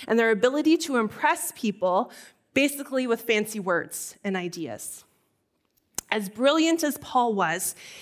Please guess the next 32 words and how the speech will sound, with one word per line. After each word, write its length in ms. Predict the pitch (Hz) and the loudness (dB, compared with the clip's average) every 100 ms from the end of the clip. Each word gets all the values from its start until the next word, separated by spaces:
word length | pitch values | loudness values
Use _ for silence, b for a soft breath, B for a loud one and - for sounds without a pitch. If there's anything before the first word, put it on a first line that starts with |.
| B B | B B
he 100 | 294 | 2
would 140 | 311 | 4
have 100 | 381 | 2
sounded 460 | - 220 214 214 214 | 2 2 2 -2 -4
a 40 | |
little 320 | 208 214 226 - | -2 0 2 0
unpolished 920 | 214 214 - 202 170 160 - - - - | -4 -6 0 2 2 -2 -6 -6 -10 -6
and 120 | 202 | -2
a 60 | 185 | -2
lot 640 | 190 214 233 285 - - - _ | 2 4 4 2 -4 -12 -14 _
unimpressive 840 | 220 240 269 - 175 - 180 175 - b b b b b | 0 2 2 0 -4 -4 -8 -8 -12 b b b b b
in 100 | 220 | -2
comparison 640 | - 208 220 214 214 202 | -2 -2 0 0 0 -4
to 140 | 190 208 | -4 -2
what 340 | 196 196 - - | 0 0 -4 -8
the 120 | 208 | -6
Corinthians 480 | 220 220 180 196 185 | -4 -4 -4 -6 -8
were 100 | 185 | -10
hearing. 480 | 185 226 208 160 190 - _ _ _ b b b b b b b b | -12 -10 -8 -8 -12 -18 _ _ _ b b b b b b b b
Popular 540 | - 262 277 294 302 302 | 0 2 2 2 0 0
speakers 460 | - 277 269 254 | 0 -2 0 0
also 300 | 220 214 226 | 2 0 -2
had 200 | 247 247 | -2 0
impressive 560 | 226 220 262 247 - 254 | 0 -2 -2 -2 -2 -4
lists 460 | 226 226 247 - - | 0 0 -2 -8 -4
of 260 | 202 196 180 | 0 0 -2
successes 840 | - 180 - 277 269 262 254 247 | -8 -8 -2 -2 -2 -2 -4 -4
and 160 | - 190 | -4 -4
accomplishments, 920 | 180 - 269 254 254 247 - 233 226 | -4 -4 -2 -2 -2 -4 -2 -4 -2
and 100 | 202 | 0
it 40 | |
would 180 | 202 202 | 0 -2